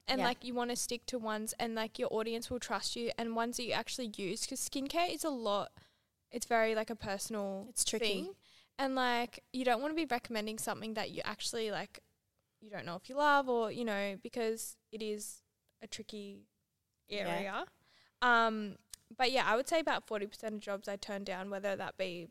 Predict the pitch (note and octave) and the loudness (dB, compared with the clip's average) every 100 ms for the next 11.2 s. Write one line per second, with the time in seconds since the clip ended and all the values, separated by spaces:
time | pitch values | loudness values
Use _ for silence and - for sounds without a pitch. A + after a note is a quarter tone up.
0 | _ A3+ - A3 G3+ G3+ - - - G#3 | _ -10 -10 -12 -16 -20 -20 -20 -18 -10
1 | G3+ G3+ F#3 F#3 F#3 - G3+ F#3+ - A#3+ | -8 -4 -2 -2 -4 0 4 4 2 -4
2 | A#3 C4 - A3 - G#3 B3 - A3+ - | -2 -4 -4 -8 -8 -4 -2 -2 -4 -2
3 | D#3+ - C#3+ G3+ G3 G#3+ G3+ - - A3+ | -4 -2 -4 0 0 0 -2 -4 -6 -14
4 | - _ _ _ C4 B3+ C4+ C#4 B3+ A#3+ | -18 _ _ _ -2 2 2 4 2 2
5 | - _ _ _ _ _ - B3 A3+ A3 | -4 _ _ _ _ _ -6 4 6 6
6 | A3 A3 - A#3 A3+ A3 G#3 G3+ G3+ G#3 | 6 4 4 0 0 2 2 2 0 4
7 | G3+ G#3+ - A3+ A3 G#3 G3+ G3 F#3+ F#3+ | 4 2 0 -2 0 0 0 2 0 2
8 | G#3 G#3+ A3 A3 G#3 G#3 G#3+ G#3+ G3+ G3+ | 0 2 2 2 0 0 -2 0 0 0
9 | F#3+ G3 A#3 G#3+ G3+ G#3+ G3+ G3 F#3+ F#3+ | 2 0 0 -2 -2 -2 -2 -2 0 -2
10 | - G#3 - G#3+ A#3+ A#3+ B3+ C4 B3+ A3+ | -2 -4 -4 -6 -6 -6 -4 -2 0 0
11 | G3 - | -2 -6